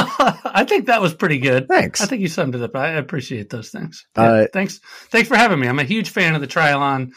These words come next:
Speaker 1: I love the Trilon. I've been there a few times. I think it's some of the best film programming in the entire country.
Speaker 2: Wow. I was going to ask your opinion and what your connection is to the Trilon later, but I'm just gonna scratch them up from my document right now 'cause I don't think you could gi-, give a better answer than the, than the one you just gave. Um, so,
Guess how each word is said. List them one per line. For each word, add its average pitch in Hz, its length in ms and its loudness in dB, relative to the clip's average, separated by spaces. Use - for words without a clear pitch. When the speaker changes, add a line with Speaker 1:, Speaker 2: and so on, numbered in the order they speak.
Speaker 1:
I - 60 -6
love 139 180 -2
the 123 80 -8
Trilon. 123 400 -2
I've 113 60 -6
been 117 160 -4
there 113 140 -4
a 104 40 -8
few 123 220 -6
times. 117 440 -4
I 170 120 -8
think 123 180 -6
it's - 260 -8
some - 140 -4
of 123 60 -2
the 117 80 -4
best 131 320 -2
film 127 260 -2
programming 120 720 -2
in 113 160 -10
the 110 80 -8
entire 107 340 -4
country. 95 360 -10
Speaker 2:
Wow. 85 500 -2
I 107 80 -2
was 104 140 -2
going 123 160 2
to 127 100 -4
ask 113 220 0
your 104 80 2
opinion 117 380 0
and 95 80 -2
what 85 100 -2
your 95 80 -4
connection 107 360 0
is 104 80 -2
to 98 100 0
the 90 40 0
Trilon 104 380 0
later, 107 240 2
but 120 100 2
I'm 147 60 0
just 143 100 -4
gonna 104 140 0
scratch 107 320 0
them 101 100 -2
up 101 80 -4
from 104 140 -2
my 98 80 0
document 95 400 0
right 90 160 -2
now 92 160 0
'cause 92 160 -2
I - 20 4
don't 104 100 2
think - 140 -2
you 95 80 2
could 87 300 2
gi-, 87 100 -10
give 92 140 0
a 80 80 -4
better 80 180 0
answer 80 260 -4
than 82 140 -4
the, 85 80 -4
than 87 220 -4
the 82 60 -2
one 87 100 0
you 87 100 0
just 85 160 -4
gave. 85 180 0
Um, 101 380 2
so, 135 340 4